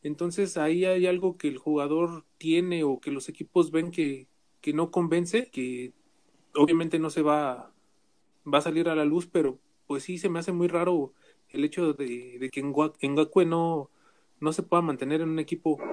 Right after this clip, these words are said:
es-, este, y que pueda mostrar el nivel que, que en realidad tiene.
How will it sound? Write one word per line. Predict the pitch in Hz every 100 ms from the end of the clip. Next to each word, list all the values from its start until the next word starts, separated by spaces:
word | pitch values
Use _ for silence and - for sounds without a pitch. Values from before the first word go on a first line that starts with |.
| 143 -
es-, | 127 - _
este, | 120 - 143
y | 139 139 127
que | 147
pueda | 135 165 165 165 143 131 120 - -
mostrar | 135 131 - 165
el | 165
nivel | 147 151
que, | 175 156 135 131 _
que | -
en | 139
realidad | 135 143 151
tiene. | 151 151